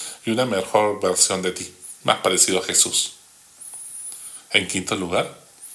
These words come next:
visiona el dos mil veintiuno. ¿Qué te está pidiendo Dios a gritos que hagas este próximo año dos mil veintiuno? ¿Qué sueños Dios ha puesto en tu corazón? ¿Qué cosas has aprendido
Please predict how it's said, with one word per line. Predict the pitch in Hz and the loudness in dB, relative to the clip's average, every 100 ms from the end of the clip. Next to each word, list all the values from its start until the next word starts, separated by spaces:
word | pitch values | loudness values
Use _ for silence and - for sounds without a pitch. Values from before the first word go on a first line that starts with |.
| - - | -12 -6
visiona | 104 104 - 123 131 147 190 - - | 2 4 4 0 -2 -4 -6 -8 -4
el | 98 | 2
dos | 98 107 | 2 2
mil | 101 | 2
veintiuno. | 104 101 98 92 87 85 - - - - - - - - - - - | 0 0 0 0 -2 -6 -14 -20 -20 -12 -8 -6 -8 -12 -18 -10 0
¿Qué | 131 | 0
te | 127 | 2
está | 120 120 - | 0 0 -4
pidiendo | 107 107 113 104 95 | -2 -2 -2 -2 -2
Dios | 95 101 113 - - - - | 0 0 2 0 0 -4 -4
a | 90 | -2
gritos | 90 113 113 92 92 - - - | 0 -2 -4 -4 -2 -4 -8 -2
que | 95 | 2
hagas | 98 104 110 | 4 4 2
este | - | 0
próximo | - - - 95 92 | -2 0 0 0 0
año | 98 104 | 0 0
dos | 92 | -2
mil | 101 98 | -2 -2
veintiuno? | 101 98 90 95 180 - - - - - - - - - | -2 -2 -4 -4 -6 -12 -18 -16 -14 -10 -8 -8 -8 0
¿Qué | 131 | 4
sueños | - 139 135 131 120 | 4 4 -2 -4 -4
Dios | 107 117 131 131 - | 0 2 4 4 4
ha | - | 0
puesto | 110 107 104 - 101 | 2 2 2 2 0
en | 98 95 | 0 -2
tu | 95 | -2
corazón? | 90 87 - 160 - - - - - - - - | 0 4 2 2 -10 -16 -10 -6 -4 -6 -8 -2
¿Qué | 143 | 0
cosas | 139 151 143 147 | 2 2 2 2
has | 131 | 2
aprendido | 156 107 107 120 139 151 147 143 | 2 0 -2 -2 2 2 2 -2